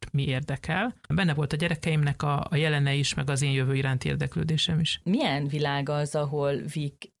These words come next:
Speaker 2: él, és hogy tulajdonképpen az ő apjának és neki szabadsága van, vagy pedig kirekesztettként élnek?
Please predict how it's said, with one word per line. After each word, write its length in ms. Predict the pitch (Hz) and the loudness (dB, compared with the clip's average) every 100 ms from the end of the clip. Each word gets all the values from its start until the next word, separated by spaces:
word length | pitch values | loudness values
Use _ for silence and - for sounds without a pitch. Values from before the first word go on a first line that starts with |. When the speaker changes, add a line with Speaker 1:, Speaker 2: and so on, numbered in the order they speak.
| 139 | -2
Speaker 2:
él, 440 | 135 131 156 180 - | 0 0 0 -2 -2
és 260 | 151 147 | -2 0
hogy 260 | - 165 156 | 0 -2 -2
tulajdonképpen 840 | - 226 196 175 175 - 160 156 - | -2 0 2 0 -2 0 0 0 -4
az 160 | - 160 | -2 0
ő 260 | 156 156 - | 2 0 0
apjának 640 | 156 156 160 143 143 151 | -2 0 0 0 -2 -2
és 240 | 160 151 - | -2 -2 -2
neki 320 | 151 147 170 | -4 -2 -4
szabadsága 580 | 165 156 156 175 170 175 | -2 -4 -2 -2 -2 -2
van, 220 | 185 185 | 0 0
vagy 180 | 180 175 | -2 -2
pedig 440 | 170 165 170 165 | -2 0 -2 -2
kirekesztettként 880 | - 139 131 127 - 127 - 127 131 | -4 -4 -4 -6 -6 -10 -6 -4 -4
élnek? 280 | 127 120 | -4 -2